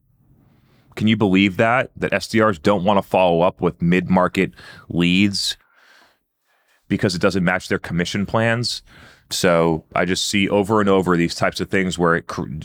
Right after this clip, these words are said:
it drives specific behaviors that has nothing to do with the best interest of the customer. And that's pretty much all I have to add there. At the beginning, I'll tell you this, in two thousand seventeen, when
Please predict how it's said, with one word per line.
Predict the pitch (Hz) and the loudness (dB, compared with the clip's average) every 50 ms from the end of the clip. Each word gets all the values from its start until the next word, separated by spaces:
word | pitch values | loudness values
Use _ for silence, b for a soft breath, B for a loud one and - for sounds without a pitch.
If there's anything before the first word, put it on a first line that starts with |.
| - | -6
it | - 104 90 - | -6 -6 -6 -4
drives | - 92 90 95 104 101 - | -2 0 0 0 0 -2 -4
specific | - - 101 - - 101 95 85 - | -8 -10 -8 -6 -4 -4 -4 -2 -2
behaviors | 95 87 76 90 95 95 107 117 104 - | -2 -2 0 0 0 0 0 -2 0 -2
that | 95 87 | -2 0
has | 95 92 87 - - - - _ _ _ | 0 -2 -2 -4 -8 -12 -16 _ _ _
nothing | - 82 92 92 90 - - 95 90 85 82 78 | -6 -4 -2 -2 -2 -2 -2 -2 -2 -2 -2 -4
to | 85 | -4
do | 78 85 85 | -2 0 0
with | 85 82 - | 0 0 -2
the | 82 | -2
best | 76 80 80 - - | -2 -2 -4 -4 -4
interest | 85 76 - - - | -8 -8 -8 -12 -12
of | - - | -10 -10
the | 80 | -6
customer. | - 87 80 - - - 92 92 90 | -4 -4 -4 -4 -6 -6 -6 -4 -4
And | 82 78 | -4 -6
that's | 73 - | -8 -8
pretty | - - 85 80 | -8 -8 -8 -6
much | 80 76 - 82 | -6 -6 -4 -2
all | 76 76 73 | -2 0 0
I | 73 73 76 73 71 - _ _ _ _ _ _ _ _ _ _ _ _ _ _ | 0 -2 -4 -6 -8 -12 _ _ _ _ _ _ _ _ _ _ _ _ _ _
have | - 98 90 - | -4 -4 -4 -4
to | - - - | -6 -4 -2
add | 80 82 85 78 | -2 -2 -2 -2
there. | - 98 101 107 113 120 113 b b b b b b - | -2 0 2 2 0 0 -2 b b b b b b -6
At | 101 - | -4 -2
the | 110 95 | 0 0
beginning, | 87 87 85 95 98 104 117 120 | 0 0 0 0 0 0 0 0
I'll | 98 87 | -2 -2
tell | - - 98 | -2 -2 -2
you | 92 90 90 | 0 0 0
this, | 98 95 - 95 | 0 -2 -2 -6
in | 85 | -8
two | - - 92 | -6 -4 -2
thousand | 92 90 87 85 80 | 0 0 -2 -2 -6
seventeen, | - - 95 85 85 82 - - 90 95 104 120 117 104 - _ _ _ _ _ _ _ _ _ _ _ _ _ _ - | -4 -4 -4 -4 -4 -6 -6 -4 -4 -4 -4 -4 -6 -8 -12 _ _ _ _ _ _ _ _ _ _ _ _ _ _ -6
when | 101 101 101 95 90 85 85 76 69 | -2 0 0 0 0 -2 -4 -6 -8